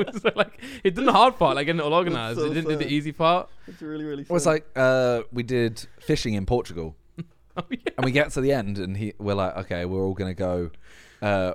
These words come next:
Speaker 3: we're gonna swim across to the beach and we're gonna have a barbecue of the fish that we caught."
Speaker 2: Okay.
Speaker 3: Thinking, "Okay, calm." <clears throat> So how did the crew get the cameras over?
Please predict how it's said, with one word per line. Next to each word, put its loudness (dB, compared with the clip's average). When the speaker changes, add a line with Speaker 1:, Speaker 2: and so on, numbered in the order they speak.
Speaker 3:
we're 0
gonna 0
swim 0
across -2
to -8
the -6
beach -6
and -10
we're -6
gonna -6
have -6
a -4
barbecue 0
of -4
the -8
fish -8
that -6
we -8
caught." 0
Speaker 2:
Okay. -12
Speaker 3:
Thinking, -12
"Okay, -8
calm." -4
<clears throat> -20
So -6
how 4
did -2
the -6
crew 2
get -4
the -6
cameras -2
over? -6